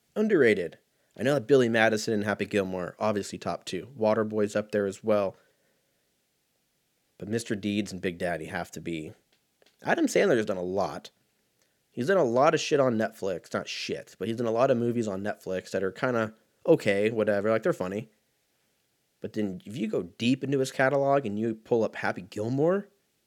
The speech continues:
or Billy Madison, fucking nuts, dude. The fact that, that, the fact that he was that young and that capable while doing, like, S N L and shit like that,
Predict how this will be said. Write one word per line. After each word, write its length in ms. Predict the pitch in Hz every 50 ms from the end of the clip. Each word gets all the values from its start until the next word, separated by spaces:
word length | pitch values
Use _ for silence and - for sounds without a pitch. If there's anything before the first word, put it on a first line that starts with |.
| _ _ _ _ _ _ _ _ _ _
or 80 | - 104
Billy 320 | 98 - 117 120 131 123
Madison, 720 | 107 95 90 98 113 127 139 - - 196 202 220 220 214 214 _ _ _ _ _ _ _ _ _ _ _ _ _ _ _ _ _ _ _ _ _ _ _ _ _ _ _ _ _ _ _ _ _ _ _ _ _ _ _ _ _ _ _ _ _ _ _ _ _ _
fucking 280 | - - 175 - 175 196
nuts, 300 | 233 226 - - - -
dude. 340 | - 101 107 120 151 175 - _
The 100 | _ -
fact 300 | - - 165 170 165 -
that, 360 | - 135 123 113 95 - _ _ _ _ _ _ _ _ _ _ _
that, 200 | 139 135 139 -
the 80 | - 120
fact 300 | - - - 160 165 147
that 140 | 113 107
he 100 | 139 151
was 160 | 139 120 101 101
that 240 | 117 117 123 -
young 340 | - 117 113 107 98 90 92
and 140 | 113 110 104
that 160 | 107 107 -
capable 480 | - 120 107 104 - 95 98 90 90 90
while 260 | 90 110 113 117 127
doing, 360 | 123 117 117 117 113 113 110 107
like, 160 | 104 104 -
S 200 | 104 104 - -
N 100 | 104 101
L 260 | 98 95 87 92 - -
and 140 | 98 101 98
shit 160 | - - -
like 200 | 95 92 - _
that, 260 | 90 87 90 - -